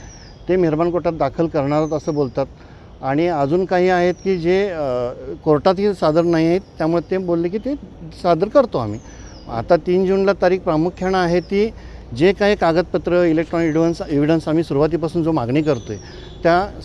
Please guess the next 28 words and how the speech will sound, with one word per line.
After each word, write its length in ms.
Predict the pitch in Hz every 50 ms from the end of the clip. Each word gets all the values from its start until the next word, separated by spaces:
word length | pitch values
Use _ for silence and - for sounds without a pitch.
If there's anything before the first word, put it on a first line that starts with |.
| -
सर्वाची 460 | 165 151 156 160 175 190 185 - -
पूर्तता 420 | 190 - 175 139 123 - 202 202 208
करण्यासाठी 440 | 185 190 180 185 175 - 175 196 202
तीन 200 | 185 165 151 151 143
तारीख 140 | 147 160 208 226 - - -
नेमलेली 380 | 180 143 127 120 113 123 - 214
आहे. 280 | 208 113 - - - - - - -
त्याच्यावरती 680 | 285 - - - 165 170 185 175 170 - 208 208 208
निकाल 520 | 185 151 139 143 139 - - 170 190 208 208
झाला 200 | 196 196 196 202
असं 220 | 202 196 - 214
म्हणता 260 | 202 196 190 175 208
येणार 200 | 208 202 196 180
नाही, 140 | 165 165 170
पण 220 | 160 - 185 180 180
ती 300 | - - 208 208 214 214
प्रोसिजरल 500 | - - 160 165 - 190 190 196 202 202
आस्पेक्ट 420 | 185 - - - 180 156 - 180
आहे 120 | 175 233 311 - - - - - - - - - - - - 131
असंच 320 | 131 127 127 - 160 151 - -
म्हणणं 280 | 165 156 147 135 135 143
पडतं. 320 | 135 143 120 113 131 - 175 240 - - 170 156 147 -
अ, 180 | 139 135 131
जेल 460 | 127 113 113 139 139 139 135 139 147
अथॉरिटीच्या 580 | 147 135 131 117 - 139 127 123 120 113 - 139
अखत्यारीतली 440 | 117 - - 127 117 117 117 131 131
गोष्ट 220 | 120 113 107 151 151
आहे. 100 | 131 -